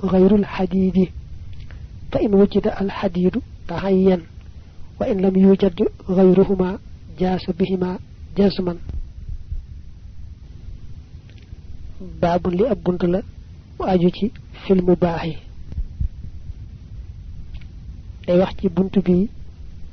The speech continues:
xeeti ñam yeek naan yi, la ca dagan nga xam ne moom boo coobarewoo, amoo ngànt, amoo dara, du tee nga sañ koo lekk, ndax daa am loo xam ne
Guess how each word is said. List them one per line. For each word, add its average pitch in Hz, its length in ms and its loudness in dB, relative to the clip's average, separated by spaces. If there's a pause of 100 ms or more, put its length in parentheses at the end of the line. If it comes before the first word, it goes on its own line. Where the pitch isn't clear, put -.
(580)
xeeti 185 420 2 (320)
ñam 185 240 4
yeek 180 300 4
naan 180 300 -2
yi, 180 220 -2 (1500)
la 170 180 2
ca 196 200 0 (340)
dagan 180 260 0
nga 170 100 -4
xam 180 160 -2
ne 180 100 2
moom 175 300 2
boo 185 220 4
coobarewoo, 180 580 4 (100)
amoo 185 240 4
ngànt, 180 320 -2
amoo 170 260 0
dara, 180 200 0 (1400)
du 190 80 4
tee 190 180 2
nga 185 120 0
sañ 180 200 0
koo 170 140 2
lekk, 180 220 -2 (400)
ndax - 200 -10
daa 180 160 0
am 185 120 0
loo 180 100 6
xam 170 200 -2
ne 185 120 -2